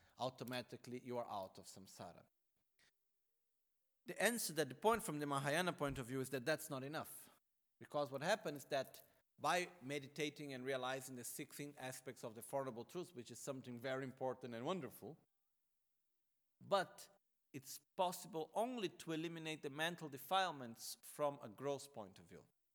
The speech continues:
which is said in Tibetan, "Nyomungungyurwa," which is the manifested point of view.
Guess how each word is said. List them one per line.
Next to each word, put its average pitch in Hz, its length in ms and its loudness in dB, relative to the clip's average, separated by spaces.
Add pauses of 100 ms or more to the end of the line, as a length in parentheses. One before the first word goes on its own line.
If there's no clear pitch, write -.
(840)
which 107 140 -10
is 120 80 -6
said 131 220 0
in 123 120 -6
Tibetan, 127 520 -2
"Nyomungungyurwa," 151 840 0 (760)
which 120 160 -8
is 131 100 -6
the 127 100 -2
manifested 135 880 -2
point 107 240 -8
of 101 100 -12
view. 107 180 -6